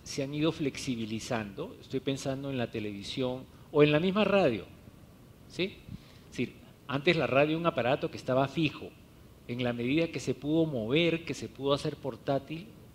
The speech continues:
fue modificando la organización de nuestro propio consumo. ¿Mm? Incluso el acceso. Eh, los que somos, eh,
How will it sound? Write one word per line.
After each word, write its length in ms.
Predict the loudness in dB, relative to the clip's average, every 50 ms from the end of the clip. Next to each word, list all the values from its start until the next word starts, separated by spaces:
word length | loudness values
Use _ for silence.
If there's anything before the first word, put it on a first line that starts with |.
| -12
fue 160 | -6 -4 -4
modificando 720 | -4 -2 -2 -2 -4 -4 -6 -6 -2 0 0 0 0 0 0
la 80 | 0
organización 540 | 0 0 0 -4 -6 -8 -12 -12 -12 -10 -10
de 100 | -8 -8
nuestro 300 | -8 -8 -8 -10 -10 -12
propio 360 | -10 -8 -10 -8 -8 -8 -10
consumo. 460 | -10 -10 -10 -6 -2 -2 -2 -2 -2 -6 -14 -18 -20 -20 -20 -20 -20 -20 -20 -20 -20 -20 -20 -20 -20 -20 -16
¿Mm? 540 | -14 -14 -14 -16 -18 -20 -20 -18 -6 -2 -2
Incluso 400 | -2 0 2 2 2 2 4 2
el 60 | 2
acceso. 440 | 2 2 4 4 4 4 2 -2 -6 -8 -10 -20 -20 -20 -20 -20 -20 -20 -20 -20 -20 -20 -20 -20 -20 -20 -20 -20 -20 -20 -20 -20 -20 -20 -20 -20 -20 -16 -14
Eh, 400 | -14 -12 -12 -12 -12 -14 -14 -10 -6
los 200 | -4 -4 -2 0
que 140 | 2 0 2
somos, 580 | 2 2 0 0 0 0 0 0 0 -2 -2 0
eh, 1000 | 0 2 2 0 -2 -4 -4 -6 -6 -8 -8 -10 -10 -12 -12 -12 -12 -14 -14